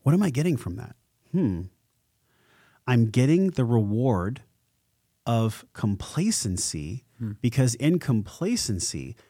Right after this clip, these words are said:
Speaker 1: it means that I won't have to feel the expansion and the pain of my own growth potential.
Speaker 2: Mm.
Speaker 1: <sighs> So yeah,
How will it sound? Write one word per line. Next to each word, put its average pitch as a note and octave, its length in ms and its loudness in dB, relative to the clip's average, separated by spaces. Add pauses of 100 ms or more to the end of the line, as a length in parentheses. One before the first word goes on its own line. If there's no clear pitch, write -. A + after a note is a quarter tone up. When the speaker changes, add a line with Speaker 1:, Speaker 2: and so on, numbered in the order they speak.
(140)
Speaker 1:
it C3 140 -4
means C3 360 2
that G#2+ 140 -2
I G2+ 80 -2
won't A#2 280 0
have B2+ 200 -2
to A2+ 80 -2
feel C3 280 0
the A2 160 0
expansion C#3 800 0
and G2+ 180 -2
the F2 40 -4
pain C3 420 0
of A2 120 0
my G2 220 0
own B2 260 4
growth A2 400 -2
potential. - 560 -6 (560)
Speaker 2:
Mm. C3 340 -2 (3500)
Speaker 1:
<sighs> - 60 -6 (1000)
So - 140 -6
yeah, G2 280 0